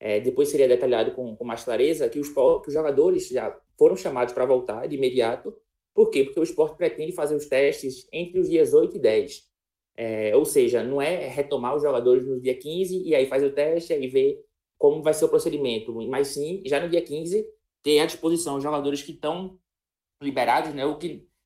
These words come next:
testaram negativo, ou que testaram positivo e já, já tem anticorpos pra treinar.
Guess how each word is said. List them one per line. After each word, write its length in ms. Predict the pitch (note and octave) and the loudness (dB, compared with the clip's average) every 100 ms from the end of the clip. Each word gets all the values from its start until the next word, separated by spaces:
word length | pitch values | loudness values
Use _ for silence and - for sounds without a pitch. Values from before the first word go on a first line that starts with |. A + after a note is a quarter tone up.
| - | -8
testaram 320 | C#3 D3 C#3 | -4 -2 -2
negativo, 500 | C3+ C#3+ G3 A3+ A3 | -4 -4 -6 -6 -6
ou 40 | |
que 100 | G#3 | -6
testaram 340 | F3+ F3 D3+ D#3 | -8 -4 -4 -2
positivo 540 | E3 E3 D3 C#3 B2+ | -4 -6 -6 -8 -8
e 60 | B2+ | -6
já, 140 | B2 | -6
já 240 | - C3+ | -4 -6
tem 140 | B2+ C3 | -6 -8
anticorpos 400 | C3+ - A#2+ - | -12 -6 -6 -4
pra 160 | B2 | -8
treinar. 540 | B2 C#3 B2 A2+ F3 | -6 -8 -4 -4 -6